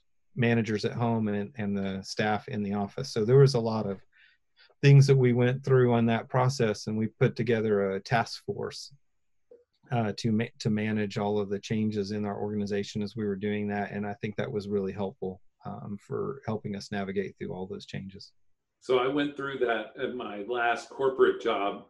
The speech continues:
Speaker 2: being in one state and having teams in different, it's a different mentality. It's a different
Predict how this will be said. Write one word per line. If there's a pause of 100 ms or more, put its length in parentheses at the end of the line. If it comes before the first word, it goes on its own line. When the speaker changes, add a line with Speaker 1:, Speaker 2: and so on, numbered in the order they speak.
(120)
Speaker 2:
being
in
one
state
and
having
teams
in
different, (380)
it's
a
different
mentality.
It's
a
different